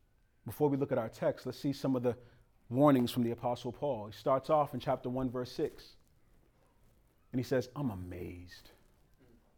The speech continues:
that you are so quickly turning away from him who called you by the grace of Christ and are turning to a different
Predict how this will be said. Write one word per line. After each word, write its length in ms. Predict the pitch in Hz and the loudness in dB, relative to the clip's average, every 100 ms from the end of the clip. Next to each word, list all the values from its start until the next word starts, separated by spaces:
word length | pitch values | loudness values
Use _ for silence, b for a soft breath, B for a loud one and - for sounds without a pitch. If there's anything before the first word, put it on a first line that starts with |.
| _ _ - | _ _ -10
that 140 | 117 | -6
you 120 | 135 | -4
are 40 | 123 | -6
so 380 | - - 156 160 | -6 2 2 2
quickly 520 | - 165 165 127 120 | 0 -2 -2 -2 -6
turning 400 | - 143 139 143 | -4 -2 0 0
away 460 | 143 110 101 104 - - | 0 -4 -6 -10 -14 -16
from 180 | 110 98 | -12 -12
him 300 | 95 120 110 | -8 -8 -6
who 100 | 127 | -8
called 400 | - - 101 95 | -12 -10 -8 -10
you 260 | 92 90 95 - b b b b | -12 -14 -16 -20 b b b b
by 120 | 98 | -12
the 120 | 98 95 | -10 -12
grace 420 | 101 104 104 113 | -10 -10 -10 -12
of 120 | 98 | -14
Christ 500 | - - 82 - - - - b b b b | -14 -14 -14 -18 -20 -20 -20 b b b b
and 100 | 123 | -8
are 100 | 110 | -8
turning 500 | 101 - 170 143 120 | -8 -4 0 0 0
to 220 | 117 127 107 | -4 -6 -6
a 40 | |
different 680 | 98 - 120 - 117 113 | -8 -8 -8 -6 -10 -10